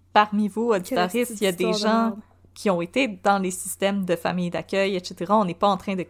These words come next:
Speaker 1: critiquer ça, je veux dire.
Speaker 2: Non, non, non, non, non, du tout.
Speaker 1: C'est pas du tout le problème. Le problème, ça a vraiment été de faire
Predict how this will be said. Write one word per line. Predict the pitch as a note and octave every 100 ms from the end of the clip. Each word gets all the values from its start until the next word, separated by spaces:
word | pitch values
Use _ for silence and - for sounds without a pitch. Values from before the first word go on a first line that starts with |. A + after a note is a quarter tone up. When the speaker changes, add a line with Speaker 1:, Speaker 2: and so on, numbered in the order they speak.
| -
Speaker 1:
critiquer | - G3+ - -
ça, | F3 - G3+
je | G3+
veux | F3
dire. | F3 E3
Speaker 2:
Non, | A3+ B3 C#4+
non, | C4+
non, | C4 B3+
non, | A#3 A#3
non, | A#3
du | G3+
tout. | - A#3+ G#3+ _ _ -
Speaker 1:
C'est | - G3+
pas | G#3 G3+
du | E3 -
tout | - A3+ G3 -
le | F#3 F#3+
problème. | F3+ - F3 F#3 A3
Le | F#3+
problème, | - F#3 G3
ça | G3+
a |
vraiment | E3+ F3
été | G3 G3 G3+
de | F3
faire | - - F#3+ G3+ F#3+ -